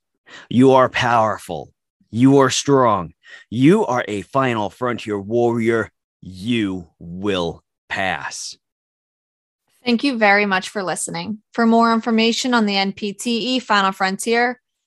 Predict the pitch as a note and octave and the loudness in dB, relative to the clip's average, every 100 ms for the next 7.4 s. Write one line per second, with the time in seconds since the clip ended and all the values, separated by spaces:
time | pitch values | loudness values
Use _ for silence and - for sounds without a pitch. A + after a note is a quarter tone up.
0 | _ - D4+ A3+ A#3 A3 A#3 - A#3 A#3+ | _ -4 -4 -2 -2 0 0 0 -2 -2
1 | C#4+ C4 - A#3+ - A#3 A#3 A#3+ - G3+ | -4 -6 -6 -8 -6 -4 -4 -6 -4 -4
2 | - - G3+ - - C#3+ - - D#3+ E3+ | -2 -2 -2 -6 -4 -4 -2 -4 -6 -6
3 | G3 _ _ _ _ - B3 C4 B3 A#3+ | -14 _ _ _ _ -6 -2 2 2 2
4 | B3 A3+ B3+ A#3 A#3 - A#3 A#3+ A#3+ A#3 | 2 0 0 4 4 6 6 6 4 0
5 | - A#3+ - A#3 A#3+ A#3 A3 - A3+ - | -4 -6 -4 -4 -2 -2 -4 0 0 0
6 | - C4+ C#4 C#4+ - G#3 F3+ F3+ - A3 | -2 -4 -2 -6 -8 -8 -8 -10 -2 0
7 | A3+ - B3 - | 0 0 -2 -2